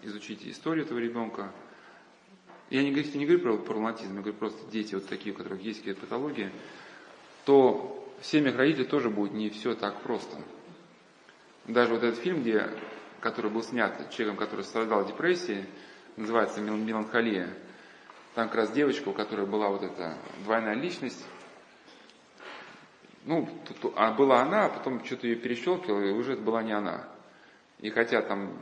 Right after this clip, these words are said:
речь идет про свадьбу, она, и-, и-, ее любит жених, там свадьба, а на этой свадьбе уже включилась не вторая личность,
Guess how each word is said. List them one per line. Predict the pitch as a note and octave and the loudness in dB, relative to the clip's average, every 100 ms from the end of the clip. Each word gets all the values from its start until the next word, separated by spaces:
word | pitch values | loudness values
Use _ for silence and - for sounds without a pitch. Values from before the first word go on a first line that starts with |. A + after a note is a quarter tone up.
| - - | -12 -4
речь | A#2 A2+ | -2 -2
идет | G#2+ - | -6 -6
про | G2+ F#2 - | -4 -2 -4
свадьбу, | - D#3+ F#3 C3+ | -2 2 2 2
она, | A2 F#2+ F#2 | 0 0 -2
и-, | - - - - A2 | -4 -8 -10 -10 -8
и-, | A2 - | -8 0
ее | A2+ | 2
любит | A2 G#2 G#2 | 2 0 -2
жених, | B2+ F#3 G3 | -2 -4 -4
там | C3 G#2+ G2 | -6 -6 -8
свадьба, | - D3+ F3+ B2+ G#2 - - - - - _ _ - | -4 -2 0 -2 -4 -8 -18 -20 -20 -20 _ _ -6
а | A2+ D3 | -2 -2
на | |
этой | C3+ B2 | -2 -4
свадьбе | - D3+ A#2 | 0 0 0
уже | G#2+ G#2+ A#2+ A#2+ G2 - | 0 0 0 0 -4 -10
включилась | A#2+ A2 C3+ B2 | -10 -6 -4 -4
не | G2+ | -6
вторая | A2+ A2 | -2 -2
личность, | A2 - G#2+ - - | -2 -4 -8 -12 -16